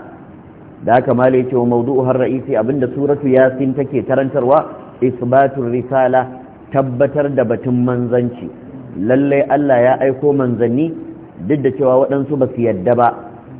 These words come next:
domin Allah subhanahu wa ta'ala ya fi ƙarfin ya magana da bayi kai tsaye,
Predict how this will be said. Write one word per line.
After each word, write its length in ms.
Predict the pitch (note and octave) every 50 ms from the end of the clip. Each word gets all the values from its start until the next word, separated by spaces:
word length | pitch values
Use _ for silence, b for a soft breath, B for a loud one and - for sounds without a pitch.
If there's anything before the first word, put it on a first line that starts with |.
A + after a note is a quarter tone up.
| - -
domin 320 | E2+ G#2 A2 A2+ B2+ C3 -
Allah 300 | - C#3+ D3+ D3 C3+ B2+ B2+
subhanahu 540 | B2 A#2 A#2+ C3 C#3 C3+ C3+ C3+ B2+ C3
wa 60 | C3+ C3
ta'ala 320 | C3+ B2+ A2+ B2+ C3 B2+ B2+
ya 140 | C3 C3+ C3
fi 80 | D3
ƙarfin 400 | C#3 - C#3 C3 B2+ D3 D3 C#3
ya 60 | B2+ A#2+
magana 340 | A#2+ A2+ C3 C#3 C3+ B2+ A#2
da 120 | A2+ A2
bayi 360 | G#2+ B2+ B2+ B2+ C3 B2+ B2+ B2+
kai 180 | - D3 C#3 C3+
tsaye, 360 | C3+ A2+ G#2+ G#2+ G#2 G#2 -